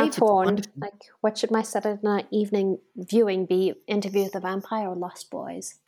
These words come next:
Speaker 1: Oh, yeah. That's a hard one,
Speaker 2: Yeah,
Speaker 1: actually, 'cause
Speaker 2: that's
Speaker 1: they're
Speaker 2: a
Speaker 1: both
Speaker 2: tough one.
Speaker 1: brilliant.
Speaker 2: All
Speaker 1: I
Speaker 2: of
Speaker 1: might,
Speaker 2: them.
Speaker 1: do you know what? I think, yeah, all of them. I might watch Lost Boys, actually. That's a nice, that's a nice one to watch. There are so many
Speaker 2: Anyway.
Speaker 1: good vampire films. When you look back and think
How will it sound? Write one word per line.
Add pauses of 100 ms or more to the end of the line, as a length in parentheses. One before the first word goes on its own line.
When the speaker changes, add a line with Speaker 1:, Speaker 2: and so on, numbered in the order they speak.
(360)
Speaker 1:
Oh,
yeah.
That's
a
hard
one,
Speaker 2:
Yeah,
Speaker 1:
actually,
'cause
Speaker 2:
that's
Speaker 1:
they're
Speaker 2:
a
Speaker 1:
both
Speaker 2:
tough
one.
Speaker 1:
brilliant. (680)
Speaker 2:
All
Speaker 1:
I
Speaker 2:
of
Speaker 1:
might,
Speaker 2:
them.
Speaker 1:
do
you
know
what?
I
think,
yeah,
all
of
them.
I
might
watch
Lost
Boys,
actually. (760)
That's
a
nice,
that's
a
nice
one (320)
to
watch. (600)
There
are
so
many
Speaker 2:
Anyway.
Speaker 1:
good
vampire
films.
When
you
look
back
and
think